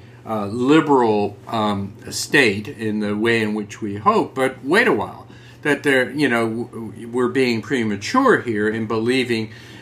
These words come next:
that, uh, the prosperity won't lead to a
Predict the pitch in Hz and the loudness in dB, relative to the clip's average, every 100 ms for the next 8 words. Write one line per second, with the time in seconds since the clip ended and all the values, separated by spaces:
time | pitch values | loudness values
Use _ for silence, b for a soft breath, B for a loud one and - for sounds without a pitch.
0 | - 127 117 113 - 117 107 113 - 135 | -2 2 4 2 -4 -6 -4 -6 0 0
1 | 120 - - 165 165 143 117 113 107 117 | 0 -2 4 6 6 6 4 0 0 2
2 | 151 185 165 127 123 123 117 110 107 120 | 6 6 4 -2 0 2 2 0 -6 -8
3 | 104 110 107 101 | -4 -2 -2 -2